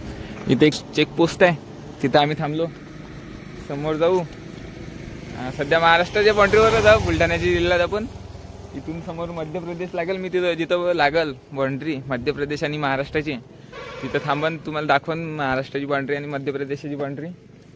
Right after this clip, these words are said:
तर, अ, बुरानपूरला कशाला चाललो हे तुम्हाला डायरेक्ट बुरानपूरला पोचल्यावर सांगन. अ, तर चला, आता मी घेतो गाडी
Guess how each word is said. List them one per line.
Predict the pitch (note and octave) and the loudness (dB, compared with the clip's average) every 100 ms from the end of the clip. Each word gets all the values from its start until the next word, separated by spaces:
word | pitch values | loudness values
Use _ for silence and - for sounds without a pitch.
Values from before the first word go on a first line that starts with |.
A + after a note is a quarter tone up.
| - - - - - | -20 -20 -20 -20 -12
तर, | B2+ B2+ B2+ C3+ | -8 -4 -2 0
अ, | |
बुरानपूरला | C3+ D3+ E3 E3+ F3 F3+ | 0 4 4 2 0 2
कशाला | E3 E3+ D#3+ | 2 0 0
चाललो | E3+ E3 | 0 0
हे | F3 D#3+ | -2 -2
तुम्हाला | D3 E3 E3 | -4 -2 0
डायरेक्ट | D#3+ D#3 E3+ | 0 0 0
बुरानपूरला | D#3 D#3 D#3+ E3 | 0 0 0 -2
पोचल्यावर | E3+ D3+ D3 D#3+ | -2 -2 0 2
सांगन. | D#3+ D3 C#3+ E3+ - - - - - - - - | 2 -2 -4 -6 -10 -20 -20 -20 -20 -16 -16 -12
अ, | A#2+ B2+ B2+ C3 C3 - - | -10 -8 -6 -6 -8 -10 -2
तर | C#3 C#3 D3+ | 0 0 0
चला, | E3+ F3 D3 - - - | 0 0 -4 -20 -20 -12
आता | A#2+ C#3 | -8 -6
मी | D3 | -2
घेतो | C#3+ D3 | 0 0
गाडी | D#3 D#3+ | 0 0